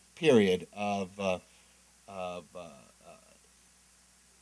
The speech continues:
about six, seven years reflects the fact that we're now living under a statutory framework which has us,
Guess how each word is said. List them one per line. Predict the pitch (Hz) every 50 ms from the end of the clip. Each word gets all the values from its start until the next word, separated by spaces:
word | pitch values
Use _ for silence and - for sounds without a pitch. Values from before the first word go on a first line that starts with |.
| _ - _ _ - - - 107 - -
about | 120 120 110 101
six, | - - - 113 - -
seven | 139 123 113 110 113
years | 135 147 139 120 110 104 113
reflects | 113 110 - - 147 139 135 -
the | - 127
fact | - - 113 104 104 104 -
that | 113 - 107
we're | 113 113
now | 113 120 120 120 120
living | 123 127 123 120 117 110
under | 104 107 101 98 104 98 95 95 - - - - - -
a | 107 104
statutory | - - 139 139 135 135 - 110 - 120 113 101 98
framework | - - 107 104 98 98 95 95 95 92 -
which | 104 98 98 -
has | 101 110 107 107 104 -
us, | 110 98 95 92 - -